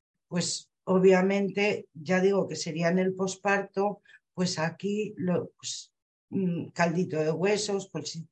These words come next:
cositas calentitas, calditos, un poco para sacar ese factor patógeno, ¿vale? Y, por supuesto, eh, deberíamos de hacer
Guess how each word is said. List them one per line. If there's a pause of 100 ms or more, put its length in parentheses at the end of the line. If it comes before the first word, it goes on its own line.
cositas
calentitas, (380)
calditos, (320)
un
poco
para
sacar
ese
factor
patógeno,
¿vale? (480)
Y, (140)
por
supuesto, (500)
eh, (120)
deberíamos
de
hacer